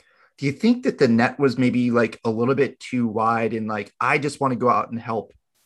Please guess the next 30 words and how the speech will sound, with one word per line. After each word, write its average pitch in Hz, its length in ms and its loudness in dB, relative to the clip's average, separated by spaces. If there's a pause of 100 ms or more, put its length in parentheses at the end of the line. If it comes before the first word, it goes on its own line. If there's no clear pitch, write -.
(140)
people," 196 600 -4 (800)
right? 143 460 2
Like, 131 240 0 (320)
there 143 100 2
was 139 160 -4
no 175 120 -4
specificity 151 960 -6
to 196 120 2
it. 202 140 4
Like, 147 200 4
uh, 160 100 -4
t-, - 280 -10 (100)
talk 269 260 -2
to 359 60 2
us - 80 -4
about 226 220 6
that, 147 160 4
'cause 143 100 0
I'm, 202 160 6
I'm 202 180 6
not 254 180 4
trying 208 180 -2
to 170 60 -4
make 165 160 -2
an 165 60 -2
overgeneralization 143 840 -2
or 123 140 -4
lead 143 280 -8
you 143 120 -6
down 131 340 -2